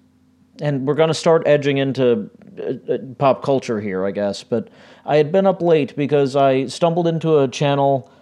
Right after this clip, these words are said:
that was playing episodes of Friends, and the world lost Matthew Perry this last week, and I decided, "Oh, hey, Friends is on, I'm gonna watch that for a little while, 'cause I'm sad about Matthew Perry."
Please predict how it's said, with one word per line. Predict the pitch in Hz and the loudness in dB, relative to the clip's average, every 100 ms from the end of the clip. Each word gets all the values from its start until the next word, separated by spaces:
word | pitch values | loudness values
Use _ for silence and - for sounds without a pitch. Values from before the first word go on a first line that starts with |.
| _ | _
that | - 139 | 0 2
was | 139 | 0
playing | - 151 151 143 | -2 0 0 2
episodes | 139 151 - 147 127 | 0 -2 0 0 0
of | 156 | -6
Friends, | - 135 135 139 143 - - - _ _ _ _ _ _ _ _ - | -4 -2 0 -2 -6 -8 -14 -16 _ _ _ _ _ _ _ _ -8
and | 143 139 135 135 123 - - | -2 0 0 -2 -2 -6 -6
the | 139 | -2
world | 143 165 165 147 | 2 4 4 4
lost | 151 151 - | 4 4 2
Matthew | 143 143 143 131 | -2 -2 -2 -4
Perry | 139 131 139 147 143 - | 0 2 2 0 -6 -4
this | 139 - | -4 0
last | 143 139 - | 2 2 0
week, | 147 151 147 - _ - | -2 -2 -4 -16 _ -8
and | 139 131 131 | -4 0 2
I | 131 | 0
decided, | 127 151 139 135 127 - 143 | 0 2 2 2 -2 -8 -4
"Oh, | 151 156 | 2 2
hey, | 135 151 | 2 -2
Friends | - 165 151 123 | -2 -2 -2 -4
is | 117 | -2
on, | 113 113 | -2 -2
I'm | |
gonna | 117 135 | -4 -2
watch | 120 123 120 - | 0 0 -2 -4
that | 113 98 - _ _ _ _ _ | -6 -6 -8 _ _ _ _ _
for | - 127 | -8 -4
a | |
little | 117 113 | -4 -4
while, | 107 110 98 90 | -2 -2 -2 -6
'cause | - 120 | -10 -8
I'm | 117 | -8
sad | - 131 123 | -2 0 0
about | 117 110 | -2 -2
Matthew | 113 110 110 | -4 -6 -10
Perry." | 92 104 95 85 | -10 -10 -10 -12